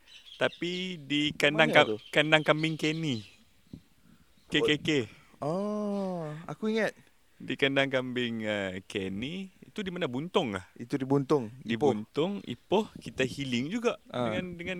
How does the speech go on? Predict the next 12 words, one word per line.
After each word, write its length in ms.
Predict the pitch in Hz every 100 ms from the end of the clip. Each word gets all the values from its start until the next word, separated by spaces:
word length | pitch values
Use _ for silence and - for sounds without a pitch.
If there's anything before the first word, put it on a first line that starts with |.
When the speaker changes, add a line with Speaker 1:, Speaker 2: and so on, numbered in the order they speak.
| 180
Speaker 1:
Kenny, 480 | 190 185 185 202
kan. 80 | 180 - _ - - - - -
Tapi 320 | 104 233 196
itu 160 | -
selepas 1040 | 247 - 110 - - 87 87 95 117 - - _ _ -
kegagalan 640 | 139 117 113 110 117 120
kita 560 | 110 107 - 98 101 143
di 160 | 123 110
A 240 | - 98 98
F 80 | -
F 120 | 113
Suzuki. 720 | - 110 113 - - 113 101